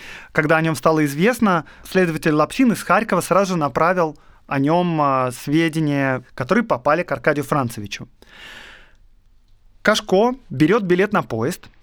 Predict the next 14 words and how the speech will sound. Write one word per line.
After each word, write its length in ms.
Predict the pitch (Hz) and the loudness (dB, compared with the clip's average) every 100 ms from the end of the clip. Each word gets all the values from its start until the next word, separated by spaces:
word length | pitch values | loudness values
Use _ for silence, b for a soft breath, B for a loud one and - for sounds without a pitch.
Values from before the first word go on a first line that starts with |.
| _ - | _ -8
берёт 360 | 123 147 220 247 | 0 2 2 0
своего 200 | 175 175 | -2 2
помощника 560 | 175 185 220 208 196 | 2 2 2 0 0
Линдера 560 | 143 113 107 127 156 247 - - - _ _ _ | -2 0 -2 0 0 -2 -6 -20 -20 _ _ _
и 80 | 147 | -6
берёт 320 | 135 143 240 | 0 2 2
из 100 | 233 | -2
своей 180 | - 165 | 0 0
картотеки 800 | - 151 131 123 226 226 208 202 - _ | 0 -2 -2 0 0 2 0 0 -10 _
фотографии 560 | 156 139 151 202 208 | -2 0 2 0 -2
самых 400 | 165 175 143 123 | 0 0 0 -4
ловких 480 | 135 214 226 208 - - | 0 0 0 -6 -4 0
варшавских 580 | 143 - 143 - 120 | 0 2 -2 -2 -10
воров 300 | 127 135 117 | -2 0 0